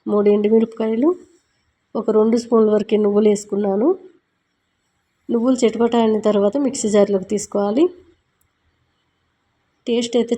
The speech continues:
చాలా చాలా బాగుంటుంది. అదే కళాయిలో కొద్దిగా ఆయిల్ వేసుకొని బెండకాయ ముక్కలన్నీ ఫ్రై చేసుకొని సైడ్కి తీసుకోవాలి.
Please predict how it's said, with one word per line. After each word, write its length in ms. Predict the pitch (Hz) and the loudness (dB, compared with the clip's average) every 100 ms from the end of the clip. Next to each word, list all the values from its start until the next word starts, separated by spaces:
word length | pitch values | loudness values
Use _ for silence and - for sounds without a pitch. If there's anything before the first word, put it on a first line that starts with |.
| 233 | -2
చాలా 160 | 208 214 | -2 -2
చాలా 160 | 226 214 | -2 -2
బాగుంటుంది. 480 | 208 196 190 190 208 311 - - - | 0 0 -2 -4 0 0 -2 -12 -4
అదే 140 | 214 247 | 0 0
కళాయిలో 400 | 240 214 202 202 196 - _ - | 0 2 2 2 -2 -6 _ -8
కొద్దిగా 280 | 202 208 208 | -2 0 2
ఆయిల్ 180 | 196 202 | 2 2
వేసుకొని 360 | 202 - 202 233 247 | 0 -2 -2 -2 0
బెండకాయ 340 | 196 196 196 202 | 0 -2 -2 -2
ముక్కలన్నీ 440 | 190 185 185 185 220 233 | -2 -4 -4 -2 -4 -4
ఫ్రై 120 | 190 190 | -4 0
చేసుకొని 380 | 190 190 - 233 302 | -2 -2 -4 -2 -2
సైడ్కి 260 | 196 175 175 | -2 -2 -2
తీసుకోవాలి. 520 | 180 196 - 175 180 | -4 -8 -4 -4 0